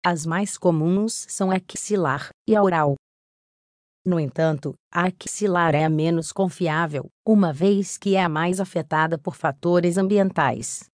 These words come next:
e a que reflete menos a temperatura interna da pessoa. Por sua vez, o método retal é dito ser o mais preciso, embora tenha sido demonstrado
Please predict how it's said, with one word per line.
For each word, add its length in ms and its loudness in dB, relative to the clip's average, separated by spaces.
e 140 2
a 80 -2
que 120 -4
reflete 680 -2
menos 580 0
a 140 2
temperatura 680 0
interna 540 2
da 100 0
pessoa. 680 -2
Por 160 -4
sua 240 0
vez, 360 0
o 100 2
método 520 2
retal 480 2
é 60 0
dito 340 -2
ser 300 -2
o 40 -2
mais 360 0
preciso, 540 0
embora 540 4
tenha 320 -2
sido 320 -2
demonstrado 800 0